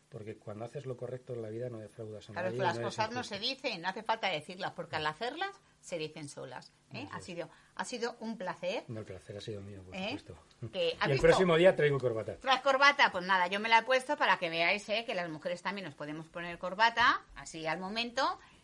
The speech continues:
Speaker 2: Y cualquier cosa, cualquier duda, te, también tiene Facebook, ¿eh? Así que le podéis buscar y por todas las redes sociales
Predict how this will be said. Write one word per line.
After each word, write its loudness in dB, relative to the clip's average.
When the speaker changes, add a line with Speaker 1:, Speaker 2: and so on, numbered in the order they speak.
Speaker 2:
Y -8
cualquier 2
cosa, 2
cualquier -2
duda, 2
te, -4
también -8
tiene -4
Facebook, -4
¿eh? -2
Así -8
que -6
le -4
podéis -8
buscar -2
y -6
por -10
todas -2
las 0
redes -10
sociales -4